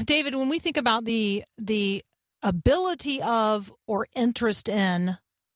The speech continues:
let's say, the United States and the E U,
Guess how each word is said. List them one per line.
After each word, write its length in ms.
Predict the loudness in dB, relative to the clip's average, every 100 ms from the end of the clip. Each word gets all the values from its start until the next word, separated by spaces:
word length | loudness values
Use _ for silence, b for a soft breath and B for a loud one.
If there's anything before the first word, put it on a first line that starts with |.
| _
let's 160 | -2 0
say, 160 | 2 2
the 80 |
United 460 | 2 2 2 0 -2
States 460 | 0 0 0 -2 -8
and 300 | -2 0 2
the 260 | 0 0 0
E 60 |
U, 480 | 0 2 0 -2 -8